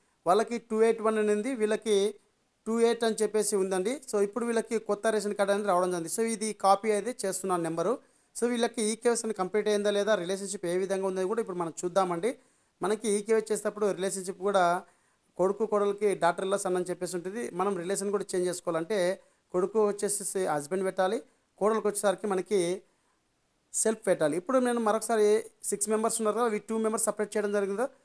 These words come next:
వీళ్ళకి ఈకేవైసీ అనేది కంప్లీట్ అయిందా లేదా, వీళ్ళ యొక్క స్టేటస్ చూపిస్తుందా లేదా మీకు చూపిస్తానండి. So ఇక్కడ మనము రెండు పద్ధతుల్లో తెలుసుకోవచ్చు స్టేటస్ అనేది. ఇక్కడ నేను సెర్చ్ చేస్తున్నాను మరొకసారి ఈకేవైసీ అనేది ఈపీడీఎస్లో, ఇక్కడ పేర్లు అయితే రావడం లేదు. మరొక వెబ్సైట్కి అయితే వెళ్ళడం జరిగింది, హోమ్ పేజ్కి వెళ్ళి ఇక్కడ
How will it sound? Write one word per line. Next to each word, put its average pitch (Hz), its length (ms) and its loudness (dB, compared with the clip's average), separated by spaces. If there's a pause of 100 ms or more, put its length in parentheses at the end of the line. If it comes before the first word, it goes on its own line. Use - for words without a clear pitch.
(260)
వీళ్ళకి 233 360 2
ఈకేవైసీ 226 360 0
అనేది 214 240 -2
కంప్లీట్ 196 320 0
అయిందా 202 220 2
లేదా, 202 200 2
వీళ్ళ 196 140 -2
యొక్క 185 160 -8
స్టేటస్ 254 380 -2
చూపిస్తుందా 240 500 -2
లేదా 226 220 2
మీకు 208 220 -4
చూపిస్తానండి. 196 520 -2 (560)
So - 120 0
ఇక్కడ 240 140 4 (420)
మనము 220 200 4 (200)
రెండు 208 200 0
పద్ధతుల్లో 220 480 2
తెలుసుకోవచ్చు 208 440 -2
స్టేటస్ 196 360 0
అనేది. 185 240 0
ఇక్కడ 240 180 -4
నేను 214 160 0
సెర్చ్ 180 240 -2
చేస్తున్నాను 202 360 0
మరొకసారి 175 480 0
ఈకేవైసీ 185 340 -2
అనేది 165 200 -2
ఈపీడీఎస్లో, 170 520 -4
ఇక్కడ 208 140 -4 (100)
పేర్లు 190 200 0
అయితే 185 180 0
రావడం 165 240 2
లేదు. 180 160 0 (640)
మరొక 254 300 4
వెబ్సైట్కి 220 380 0
అయితే 220 200 -4
వెళ్ళడం 185 220 0
జరిగింది, 185 260 -4
హోమ్ 196 200 2
పేజ్కి 190 240 -2
వెళ్ళి 190 200 2 (580)
ఇక్కడ 226 180 0